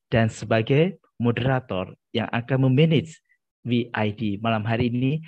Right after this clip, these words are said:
adalah Direktur Pengabdian kepada Masyarakat L P P M Umaha Sidoarjo.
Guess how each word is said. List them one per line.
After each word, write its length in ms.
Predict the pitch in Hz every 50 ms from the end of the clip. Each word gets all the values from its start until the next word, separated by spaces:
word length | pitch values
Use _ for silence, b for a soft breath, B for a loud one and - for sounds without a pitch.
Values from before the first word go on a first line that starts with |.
| B B B _ _
adalah 420 | - 131 120 147 143 139 151 151 156 b b b _ _ _
Direktur 640 | - 156 143 139 156 151 160 - - 170 175 180 165
Pengabdian 640 | 165 143 143 135 127 110 107 - 127 127 120 120
kepada 320 | 120 - 117 113 110 113 107
Masyarakat 640 | 101 107 104 - - 107 95 98 - - 95 92 - _ _ -
L 160 | 110 110 107
P 160 | - 117 107
P 160 | - 113 -
M 160 | - 113 113 117
Umaha 400 | 123 127 117 120 113 117 117 117
Sidoarjo. 720 | - - 123 123 120 117 113 - - 156 170 202 240 -